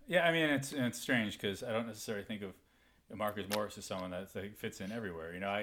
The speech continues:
in, in a way, it seems to me a little bit like an, uh, Evan Turner situation. Like, I don't know if I wanna be the person to give him that next contract.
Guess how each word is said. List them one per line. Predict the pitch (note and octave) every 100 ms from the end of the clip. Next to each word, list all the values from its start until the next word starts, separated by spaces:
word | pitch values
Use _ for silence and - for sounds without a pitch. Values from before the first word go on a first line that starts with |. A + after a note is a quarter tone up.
| G#2
in, | C3
in | C3 B2+ B2
a | A2+
way, | B2+ B2 A#2
it | G#2+
seems | - C#3 C3+ B2+ - - - - - - _
to | -
me | C#3+ F3 E3
a | C3+
little | C#3 E3
bit | C3 B2
like | A2+
an, | B2+
uh, | A#2 -
Evan | A2+ G#2 A#2 A2+
Turner | G2+ A#2 A#2+
situation. | C#3 C3 C#3 C#3 D#3+ C#3 - _ _ _ _ _ - - -
Like, | A2+
I | A#2
don't | A#2+
know | A#2
if | A2+
I |
wanna | G#2+ G#2+ G2+
be | G#2
the | F#2+
person | - A2 G2+ G2
to |
give | G2+
him | G2+ G2
that | G2
next | G#2 G#2 -
contract. | A2+ A2+ C#3 C#3